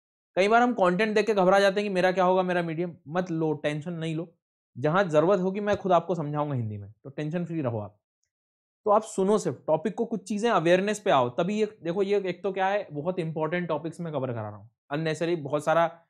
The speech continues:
इकट्ठा आपको कुछ नहीं दे रहा हूँ, कोई मैगजीन वैगजीन ये वो, काम काम की चीज़ें। तो मैं आपसे कहूँगा कि आप क्लास में थोड़ा फोकस करो, ध्यान दो, ठीक है। ध्यान ऐसे दो कि इसको प्रैक्टिकल जीवन में उतारो, देखो कि यार ये ऐसा कुछ है क्या जो, तो मैं बता रहा हूँ, definitely बेनिफिट करेंगे ये क्लासेस।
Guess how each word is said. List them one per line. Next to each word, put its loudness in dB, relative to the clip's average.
इकट्ठा 0
आपको 0
कुछ -8
नहीं -4
दे 2
रहा 0
हूँ, -4
कोई -6
मैगजीन -4
वैगजीन -4
ये -2
वो, -8
काम 0
काम -6
की -14
चीज़ें। -18
तो -2
मैं 2
आपसे 2
कहूँगा 0
कि -2
आप -2
क्लास 0
में -6
थोड़ा 0
फोकस -4
करो, -18
ध्यान -6
दो, -16
ठीक -6
है। -6
ध्यान 0
ऐसे 2
दो 2
कि -4
इसको -2
प्रैक्टिकल 0
जीवन 0
में -4
उतारो, 2
देखो -4
कि -4
यार -4
ये -6
ऐसा -2
कुछ -2
है 0
क्या 2
जो, -4
तो -12
मैं 2
बता 2
रहा 2
हूँ, -6
definitely -4
बेनिफिट -4
करेंगे -8
ये -12
क्लासेस। -20